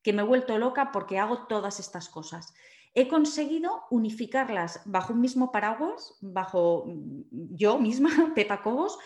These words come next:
y, y decirle a la gente, "Esta soy yo,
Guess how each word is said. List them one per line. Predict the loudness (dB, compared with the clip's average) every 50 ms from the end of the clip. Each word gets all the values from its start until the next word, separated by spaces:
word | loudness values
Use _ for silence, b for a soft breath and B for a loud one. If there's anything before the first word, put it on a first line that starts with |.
| B B B B B B B B
y, | -8 -6 -4 -4 -4 -6 -8 -8 -8 -6 -6 -6 -6 -8 -10 -8
y | -2
decirle | -2 -2 0 0 -2 0 0
a | 0
la | 0
gente, | 0 -2 -2 -4 -6 -6
"Esta | -6 -4 -4 -6
soy | -4 -4 -4 -2
yo, | -2 -2 -2 -4 -6 -12 _